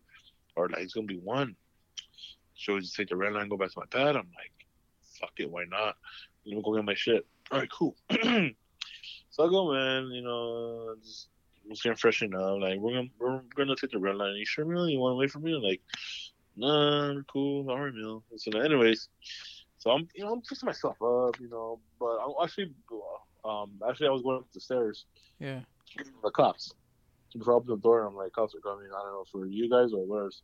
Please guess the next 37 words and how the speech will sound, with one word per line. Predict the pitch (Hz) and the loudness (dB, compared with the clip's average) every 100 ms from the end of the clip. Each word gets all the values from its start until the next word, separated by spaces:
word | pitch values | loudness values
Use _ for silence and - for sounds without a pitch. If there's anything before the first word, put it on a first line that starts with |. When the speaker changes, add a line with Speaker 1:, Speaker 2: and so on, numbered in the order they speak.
| - - - _ - | -20 -20 -20 _ -4
Speaker 1:
But | 117 | 2
then | 135 | 4
that's | 131 - | 2 0
why | 120 | -2
I | |
was, | 113 107 | -2 -2
that's | 120 113 | -4 -4
why | |
I | 104 | -6
told | 110 104 | -6 -6
them | 101 98 | -8 -12
to | 92 | -16
take | 95 | -16
the | 95 | -8
red | 98 | -8
line. | 101 95 87 | -6 -10 -10
Da, | 90 | -10
da, | 92 | -2
da. | 107 107 | 0 0
I | 101 | -4
was | 90 | -8
freshening | - 101 92 104 | -8 -8 -8 -2
up. | 131 131 _ - - - - - _ _ _ | -2 -2 _ -20 -20 -20 -20 -20 _ _ _
I'm | 139 165 139 | 4 4 4
about | 131 147 175 175 - | 2 4 4 0 -4
to | 160 147 135 _ _ - - | -4 -4 -8 _ _ -20 -10
turn. | 147 185 262 302 _ _ _ _ _ _ _ - | -6 -4 -6 -10 _ _ _ _ _ _ _ -20
The | 87 - | -20 -10
fucking | 131 127 123 98 | -8 -8 -12 -8
cops | 131 120 101 | -4 -4 -6
got | 110 123 160 | -2 -2 0
me, | 185 | -4
dude. | 180 233 214 | -6 -6 -6
And | |
him | 110 135 139 117 | -8 -12 -10 -6
and, | 107 104 101 | -6 -6 -10
and | 104 101 | -8 -8